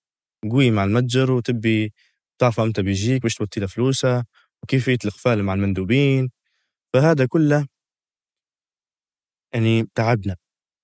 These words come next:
وحتى المكان كان ما عادش مهيأ خلاص، يعني، ممكن ال-، المكتب، آه، نص، نص الصالة اللي إحنا فيها. فيها طاولة هيك كبيرة قهوية، وفيها الشحنات، وفيها نتلاقوا، وفيها نخدموا، وفيها كل شيء.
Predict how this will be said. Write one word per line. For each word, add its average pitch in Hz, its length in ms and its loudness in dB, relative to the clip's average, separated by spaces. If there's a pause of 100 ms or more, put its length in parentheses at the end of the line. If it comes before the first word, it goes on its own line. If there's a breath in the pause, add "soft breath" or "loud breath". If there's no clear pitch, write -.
(720)
وحتى 135 300 -2
المكان 127 320 2
كان 139 140 0
ما 135 40 0
عادش 135 180 -2
مهيأ 123 300 2
خلاص، 101 340 -4
يعني، 98 160 -2
ممكن 107 320 0
ال-، 98 480 -2 (400 soft breath)
المكتب، 104 640 -2
آه، 101 600 -2 (1080)
نص، - 480 -4 (120)
نص 127 260 -6
الصالة 107 340 -4
اللي 98 80 -4
إحنا 98 140 -8
فيها. 95 220 -10 (1400)
فيها 101 220 -10
طاولة 98 340 -2
هيك 104 100 -6
كبيرة 98 440 -6
قهوية، 127 480 0 (1400)
وفيها 120 340 0
الشحنات، 117 460 -6
وفيها 107 380 -4
نتلاقوا، 113 360 -6
وفيها 107 340 -6
نخدموا، 120 340 -4
وفيها 117 220 -2
كل 117 120 -2
شيء. 95 200 -8